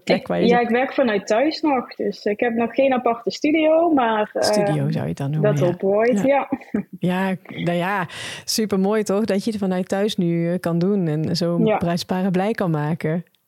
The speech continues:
Speaker 1: Ja.
Speaker 2: Ja, zeker, ja.
Speaker 1: En is er nou nog iets waarvan jij weet dat is belangrijk om rekening mee te houden? Ehm, voor jou als, eh, als, eh,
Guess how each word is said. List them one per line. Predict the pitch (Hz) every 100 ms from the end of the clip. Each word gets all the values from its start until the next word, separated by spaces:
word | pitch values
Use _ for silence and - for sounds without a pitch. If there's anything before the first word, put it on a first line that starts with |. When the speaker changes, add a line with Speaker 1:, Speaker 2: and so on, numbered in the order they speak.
| _
Speaker 1:
Ja. | 269 226
Speaker 2:
Ja, | 226 262
zeker, | 202 190 190 175 160 180
ja. | 190 180 - - _
Speaker 1:
En | 240 240 -
is | - 302
er |
nou | 302 302
nog | 302
iets | - 285
waarvan | 269 247 247
jij | 247
weet | 240 247
dat | 240
is | 226
belangrijk | 220 220 233 214 208
om | 214
rekening | 208 214 208 175
mee | 151 151
te | 156
houden? | 160 156 147 147 156 160 -
Ehm, | 170 160 160 160 160 160 160
voor | - 202
jou | 202 196 147 -
als, | 170 170 -
eh, | 170 160
als, | - 170 -
eh, | 156